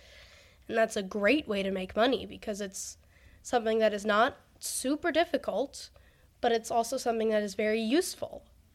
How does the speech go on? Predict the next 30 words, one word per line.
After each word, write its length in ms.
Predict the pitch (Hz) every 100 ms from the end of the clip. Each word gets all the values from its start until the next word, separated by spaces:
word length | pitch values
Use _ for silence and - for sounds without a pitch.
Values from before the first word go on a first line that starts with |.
| -
And 560 | 226 208 202 208 208 - _ - 247 -
making 400 | 285 240 233 247
clothes 340 | 226 320 330 285
that 160 | 208
is 280 | 208 202 - -
tailored 460 | - 247 254 254
to 100 | 254
somebody 300 | 220 208 196
exactly 640 | 190 233 311 320 208 190 208 - - - - - _
is 100 | -
something 260 | 254 226 220
that 160 | 220 220
everybody 500 | 220 214 202 185 180
wants. 640 | 202 208 180 - - - -
And 360 | 208 196 202 202
so 500 | - 214 208 202 196
being 560 | 233 226 214 208 208 - _ - - - _ _ _ _
a 420 | 220 202 196 190 - - _ _
tailor 500 | - 269 202 202 190
and 360 | 185 185 185 190 _ _ -
fitting 280 | - 226 214
clothes 360 | 190 233 226 220
is 120 | 190
a 60 | 190
great 320 | 208 220 226
job 240 | 214 196
opportunity, 760 | 190 190 190 - 208 202 202 -
as 180 | 226 214
well 300 | 214 233 226
as 440 | 202 196 208 -